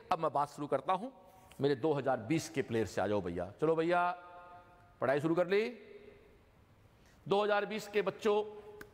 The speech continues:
हाँ, एक बच्चा कल का, "वो क्रैश कोर्स वाले बच्चों के बारे में बोलो।" अरे भाई, तो क्रैश कोर्स का बच्चा है तो तू दो हज़ार इक्कीस का प्लेयर हो जाएगा ना online के हिसाब से।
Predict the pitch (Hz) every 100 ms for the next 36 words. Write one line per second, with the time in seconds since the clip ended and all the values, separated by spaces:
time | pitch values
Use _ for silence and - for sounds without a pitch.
0 | - - - 175 151 - - 202 208 220
1 | 214 202 - 208 196 196 208 - 214 240
2 | - 226 226 220 208 202 208 202 196 185
3 | 180 185 - 113 120 151 156 - 185 -
4 | 190 160 180 170 190 185 202 202 151 185
5 | 180 180 175 - - - 262 - 247 226
6 | 226 196 185 185 196 - - - - -
7 | 156 165 170 156 143 131 -